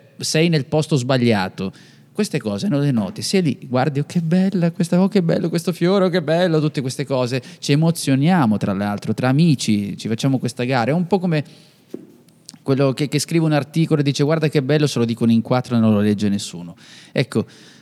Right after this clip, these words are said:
questo è quello che succede. Poi, ovviamente, più avanti ti dirò anche l'esempio della, eh, della prima comunione che calza benissimo su quando si parla in pubblico,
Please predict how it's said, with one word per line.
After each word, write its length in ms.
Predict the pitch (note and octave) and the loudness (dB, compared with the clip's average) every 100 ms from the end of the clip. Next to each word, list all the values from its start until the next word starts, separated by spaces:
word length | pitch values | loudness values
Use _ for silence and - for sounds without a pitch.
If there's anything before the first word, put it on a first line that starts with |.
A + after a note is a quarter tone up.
| _ | _
questo 300 | - F3 E3 | -4 -2 0
è 40 | F3+ | 0
quello 220 | C3 B2 | 2 2
che 80 | A2+ | 0
succede. 600 | - G#2+ - F#2 F2 F2+ - | -4 -6 -4 -4 -6 -10 -6
Poi, 280 | C3 C#3 B2 | -2 -2 -2
ovviamente, 460 | B2 A#2+ A#2 C3 B2+ | -2 0 0 0 -2
più 140 | - | -2
avanti 300 | A2 C3 C3 | 0 0 -2
ti 140 | - G#2 | -6 -2
dirò 180 | G#2+ | 0
anche 260 | A#2 A2+ A2+ | 0 -2 -2
l'esempio 500 | A2 G#2 A#2+ A#2 B2 | -2 0 -2 0 -2
della, 280 | G#2 G2+ G2 - - - | -2 -6 -10 -14 -20 -12
eh, 340 | - G2+ G2+ | -8 -6 -6
della 200 | G#2 B2 | -4 -4
prima 240 | A#2+ D3 C#3 | -2 -2 -2
comunione 640 | C3+ B2 A#2+ C#3 B2+ A#2 | 0 0 2 2 2 -2
che 100 | G2 | -4
calza 340 | - A#2+ - | -4 -4 -2
benissimo 600 | G#2+ C3+ B2+ - A#2+ B2+ A#2+ | -2 0 0 0 -2 0 -2
su 160 | - | -6
quando 220 | - A2+ G#2+ | -4 -2 -2
si 140 | - | -4
parla 240 | A2 A2 | -4 0
in 80 | B2 | 0
pubblico, 500 | A2+ F#2+ F#2 F#2+ G#2+ | -2 -8 -8 -8 -10